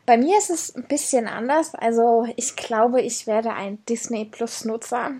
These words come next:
<laughs> Alleine, äh, wegen der ganzen Disney-Filme und, ähm,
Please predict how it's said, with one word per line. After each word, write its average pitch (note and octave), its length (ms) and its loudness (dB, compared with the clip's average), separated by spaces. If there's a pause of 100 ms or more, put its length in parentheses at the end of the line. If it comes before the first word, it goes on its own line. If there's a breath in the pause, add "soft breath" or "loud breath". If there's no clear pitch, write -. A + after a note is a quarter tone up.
(200)
<laughs> - 1200 -10
Alleine, A#3 580 4
äh, G#3+ 240 2
wegen A3 160 0
der G#3+ 100 0
ganzen G#3+ 360 -2
Disney-Filme G#3+ 1000 -6
und, G3+ 460 -10
ähm, F#3+ 720 -10